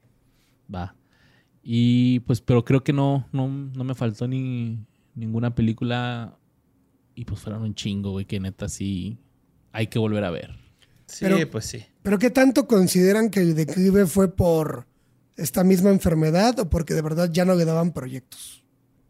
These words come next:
Speaker 1: Es
Speaker 2: Pues
Speaker 1: que
Speaker 2: puede ser las dos, güey, ¿no?
Speaker 1: pueden ser la-, ajá, porque no s-, pues no se sabía tanto de su, de su enfermedad, güey, o a lo mejor sí sé del, por ejemplo, el alcoholismo y eso, pero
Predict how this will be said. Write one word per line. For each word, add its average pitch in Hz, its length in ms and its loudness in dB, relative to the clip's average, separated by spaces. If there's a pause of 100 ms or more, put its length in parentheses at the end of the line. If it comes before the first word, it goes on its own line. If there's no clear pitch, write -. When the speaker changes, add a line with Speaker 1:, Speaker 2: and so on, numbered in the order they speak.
(360)
Speaker 1:
Es 139 140 -2
Speaker 2:
Pues - 80 -4
Speaker 1:
que 175 80 0
Speaker 2:
puede 190 140 2
ser 277 180 -4
las 262 180 -4
dos, 302 300 -6
güey, 277 180 -10
¿no? 311 240 -10
Speaker 1:
pueden 143 240 -2
ser 156 220 -2
la-, 131 160 -2
ajá, 139 220 0
porque 135 220 -2
no 131 120 0
s-, - 380 -10
pues 127 120 -2
no 131 80 0
se 143 140 -2
sabía 127 340 0
tanto 139 340 -2
de 139 120 0
su, 104 580 -6
de 101 100 -4
su - 220 -10
enfermedad, 98 560 -6
güey, 135 160 -2
o - 40 0
a - 20 -2
lo 107 80 -2
mejor 110 320 -6
sí 120 180 -4
sé 120 460 0
del, 107 180 -2
por 107 140 -4
ejemplo, 107 220 -4
el 113 60 -2
alcoholismo 120 680 0
y 120 100 -2
eso, 143 380 -4 (800)
pero 113 920 4